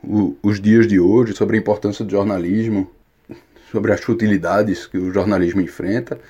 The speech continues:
e também ele tensiona a questão da, de um gênero chamado autoficção.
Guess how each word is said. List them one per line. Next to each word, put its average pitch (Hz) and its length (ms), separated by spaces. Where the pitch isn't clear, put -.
e 113 80
também 139 640
ele 123 680
tensiona 143 840
a - 80
questão 117 420
da, 110 440
de 107 140
um 110 140
gênero 110 360
chamado 101 420
autoficção. 113 760